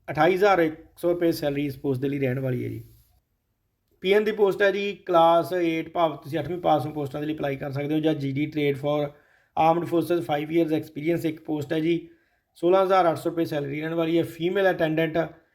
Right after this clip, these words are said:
ਪੜ੍ਹੇ ਲਿਖੇ ਹੋਣੇ ਚਾਹੀਦੇ ਹੋ, ਪੰਜ ਸਾਲ ਦਾ ਤਜਰਬਾ ਚਾਹੀਦਾ। In civil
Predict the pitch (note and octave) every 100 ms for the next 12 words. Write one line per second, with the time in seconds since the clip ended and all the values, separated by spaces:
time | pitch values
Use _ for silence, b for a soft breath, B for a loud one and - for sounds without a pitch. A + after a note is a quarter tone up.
0 | b b _ F3 F#3+ G3 F#3 F#3 F#3 F#3+
1 | F#3 F#3+ F#3 F3+ D#3 D#3 E3 E3 D#3 D#3
2 | D3 D#3+ D#3+ E3 E3+ E3+ E3 - - D3
3 | E3 F3